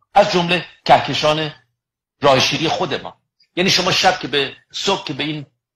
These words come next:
خورشید خانم نگاه می‌کنید، دویست میلیارد خواهر داره. اونها رو دیگه ما نمی‌بینیم، ما اونها رو نمی‌بینیم، اما علم اونها رو برای ما پیدا کرد. ما کهکشان‌هایی داریم که یک تریلیون خورشید دارن و برخی از خورشیدهای اونها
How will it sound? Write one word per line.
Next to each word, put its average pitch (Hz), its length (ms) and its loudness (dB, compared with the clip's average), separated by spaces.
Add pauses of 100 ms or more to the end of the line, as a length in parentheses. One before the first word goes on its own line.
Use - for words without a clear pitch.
(220)
خورشید - 360 0
خانم 135 340 2
نگاه 127 360 0
می‌کنید، 135 540 -8
دویست 208 420 0
میلیارد 180 400 2
خواهر 110 320 0
داره. 80 240 -16 (1120)
اونها 160 200 4
رو 202 80 2
دیگه 160 160 -4
ما 165 120 2
نمی‌بینیم، 101 600 -8 (640)
ما 160 80 4
اونها 147 280 2
رو 143 100 2
نمی‌بینیم، 78 480 -8 (160)
اما 151 260 2
علم 165 340 0 (360)
اونها 135 240 2
رو 139 80 4
برای 113 180 4
ما 113 100 -2
پیدا 87 340 -8
کرد. - 260 -18 (600)
ما 160 120 6
کهکشان‌هایی 139 840 0
داریم 180 260 -8
که 185 320 -6 (240)
یک 240 340 2
تریلیون 104 500 0
خورشید 85 500 -6
دارن 67 240 -10 (300)
و 120 80 4
برخی 156 260 4
از 143 120 0
خورشیدهای 143 720 0
اونها 131 400 -4